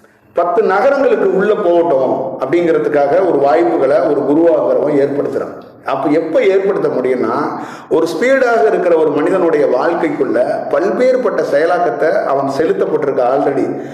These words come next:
அவனுக்குள்ள தியானத்தை செலுத்தும் பொழுது அவன் வேகத்தை தானாக குறைக்கணும். ஒரு ஹைவேல போகும்போது நூத்தி இருபது மைல் தான் நீங்க போகணும், ஃபாஸ்ட், இல்லைன்னா உங்களுக்கு ஃபைன் அடிச்சுக்குவோம் அப்படின்னு இப்பெல்லாம் இந்தியாவுல இப்பதான் ஃபர்ஸ்ட் டைமா கேமராலாம் வைக்கிறாங்க.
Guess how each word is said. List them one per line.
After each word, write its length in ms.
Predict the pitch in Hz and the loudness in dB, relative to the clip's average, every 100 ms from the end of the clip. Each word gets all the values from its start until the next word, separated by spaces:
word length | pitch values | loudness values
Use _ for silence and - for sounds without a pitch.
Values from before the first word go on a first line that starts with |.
| - - | -14 -4
அவனுக்குள்ள 680 | 151 196 196 208 240 247 | -2 0 0 0 2 2
தியானத்தை 460 | 165 170 202 196 170 | 2 0 0 0 0
செலுத்தும் 420 | 156 170 170 147 | 2 0 0 0
பொழுது 580 | 127 127 160 - - - - | 2 4 2 2 -4 -6 -2
அவன் 280 | 160 175 | -2 0
வேகத்தை 500 | 170 226 254 240 240 196 | 4 4 4 2 0 -2
தானாக 460 | 156 160 175 175 175 | -2 -2 -2 -2 -2
குறைக்கணும். 580 | - 143 147 139 113 - - - - - - - | 0 0 0 -2 -2 -6 -10 -14 -20 -20 -20 -4
ஒரு 140 | 147 151 | -2 0
ஹைவேல 400 | 180 - - - | 0 2 2 2
போகும்போது 420 | 170 170 170 190 175 | 2 2 2 0 2
நூத்தி 240 | 196 196 | 0 2
இருபது 280 | 175 165 151 | 2 2 0
மைல் 320 | 143 160 160 | 0 0 0
தான் 100 | 165 | 0
நீங்க 160 | 151 139 143 | 0 -2 0
போகணும், 720 | 147 143 139 131 139 - - - - - | 0 0 -2 -2 -4 -8 -12 -16 -20 -4
ஃபாஸ்ட், 600 | 139 147 - - - - - - - | 0 2 0 -2 -4 -8 -14 -18 -8
இல்லைன்னா 140 | 139 170 | -2 0
உங்களுக்கு 320 | 170 143 - | 0 -2 0
ஃபைன் 220 | 139 156 | 0 0
அடிச்சுக்குவோம் 380 | 135 - 127 127 | -2 -2 -2 -2
அப்படின்னு 240 | 127 147 | 0 -2
இப்பெல்லாம் 360 | 139 139 151 139 | 0 0 0 0
இந்தியாவுல 300 | 147 151 139 | 2 2 0
இப்பதான் 280 | - 147 143 | -2 -2 -2
ஃபர்ஸ்ட் 220 | 127 139 | -2 0
டைமா 180 | 135 135 | -2 0
கேமராலாம் 480 | 131 135 131 127 127 | 0 0 0 0 0
வைக்கிறாங்க. 340 | - - 107 | 0 -2 -2